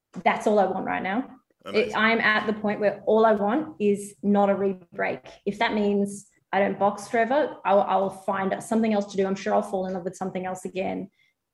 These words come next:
Speaker 1: I just don't want it to re-break. So that is, at the moment, it's so stiff. I know that that's not a good place for it to be. So
Speaker 2: Yep.
Speaker 1: that's my, that's my happy point. But yeah, I've done all that bartering and watching how the chips kind of go different ways the further and further along you get.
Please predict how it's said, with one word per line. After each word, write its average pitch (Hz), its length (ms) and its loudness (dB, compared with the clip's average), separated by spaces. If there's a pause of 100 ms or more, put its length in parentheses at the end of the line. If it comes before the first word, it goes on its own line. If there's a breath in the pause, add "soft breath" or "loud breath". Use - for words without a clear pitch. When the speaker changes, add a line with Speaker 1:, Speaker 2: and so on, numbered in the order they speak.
Speaker 1:
I 202 40 -4
just - 400 -2
don't 196 160 -2
want 190 120 -6
it - 60 -10
to 175 120 -12
re-break. 180 560 -6
So - 140 0
that 214 260 2
is, 202 260 2 (300 loud breath)
at 214 100 0
the 226 60 6
moment, 226 300 8
it's - 120 -6
so 208 100 0
stiff. - 520 -2
I 190 80 -4
know 196 180 2
that 185 100 -2
that's - 280 -4
not 190 440 -2
a 208 60 2
good 214 260 2
place 202 240 0
for 214 100 -6
it - 120 -10
to - 80 -12
be. 214 320 0
So - 180 -4
Speaker 2:
Yep. 175 180 -2
Speaker 1:
that's - 280 0
my, 190 340 -2 (220 loud breath)
that's 214 240 0
my 202 180 0
happy 175 220 -8
point. - 340 -8
But 214 160 2
yeah, 226 360 4 (100)
I've 214 160 4
done 240 160 4
all 226 100 4
that 208 200 0
bartering 196 520 -2
and 208 120 2
watching 208 320 0
how 196 160 0
the 190 100 -4
chips - 640 -6
kind 202 200 2
of 190 180 -2
go 196 240 4
different 196 320 -4
ways 190 320 0
the 202 80 -6
further 196 360 0
and 190 140 -4
further 185 280 -2
along 185 260 -4
you 185 100 -4
get. 196 320 -2